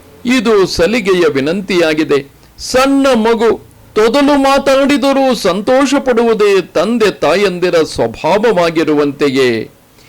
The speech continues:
ನಿಮ್ಮಂತಹ ಸಜ್ಜನರು ನನ್ನನ್ನು ಅಂಗೀಕರಿಸಿಕೊಂಡು ನಮ್ಮವನೆಂದೇ ಭಾವಿಸಿದ್ದರಿಂದ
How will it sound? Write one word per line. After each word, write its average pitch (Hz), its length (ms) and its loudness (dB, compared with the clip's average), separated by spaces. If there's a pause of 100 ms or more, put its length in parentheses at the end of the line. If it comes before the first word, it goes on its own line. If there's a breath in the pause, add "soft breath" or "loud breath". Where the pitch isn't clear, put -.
(340 loud breath)
ನಿಮ್ಮಂತಹ 208 920 0
ಸಜ್ಜನರು 165 840 0
ನನ್ನನ್ನು 160 760 -2
ಅಂಗೀಕರಿಸಿಕೊಂಡು 240 1300 -2 (300)
ನಮ್ಮವನೆಂದೇ 214 1000 0
ಭಾವಿಸಿದ್ದರಿಂದ 185 1000 -2